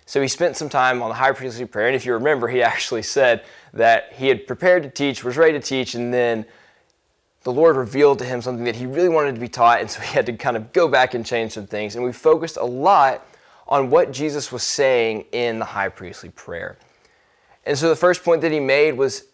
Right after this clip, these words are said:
this was a prayer to the Father, this was a prayer to God, but he was intending it for the disciples. He intended it for the disciples to hear. If you remember, he started off te-, Ken started off teaching last week by reading to you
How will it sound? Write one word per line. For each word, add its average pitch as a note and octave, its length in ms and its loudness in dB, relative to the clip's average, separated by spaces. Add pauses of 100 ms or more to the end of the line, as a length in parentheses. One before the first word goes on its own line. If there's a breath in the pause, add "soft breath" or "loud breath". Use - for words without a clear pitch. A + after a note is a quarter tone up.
(120)
this E3 200 -2
was F3 120 0
a C3+ 40 0
prayer F#3 460 0
to F#3+ 560 -4
the D#3 100 -2
Father, A#2+ 460 2
this C#3 160 0
was C3 140 -10
a - 20 -8
prayer E3 400 0
to F3+ 360 -6
God, A#2+ 600 2 (880 soft breath)
but E3 160 4
he F3+ 80 0
was D#3+ 180 0
intending D#3 640 -4
it B2 180 0
for B2+ 360 0
the A2+ 100 -4
disciples. F#2 540 -8
He C3 120 -6
intended D#3+ 380 -4
it - 300 -2
for C#3 100 -4
the B2 80 0
disciples C3 580 -4
to A2 100 -14
hear. F#2+ 560 -12 (580 soft breath)
If B2+ 120 -4
you C3+ 120 -2
remember, D3 240 2
he C#3 100 -4
started C#3+ 380 2
off B2+ 240 2
te-, - 140 -14
Ken D3 260 -4
started C#3 240 2
off B2+ 160 2
teaching B2 320 -8
last G#2+ 240 -2
week A#2 120 -4
by A2 100 0
reading D#3+ 580 -2
to - 160 -10
you G#2 400 -6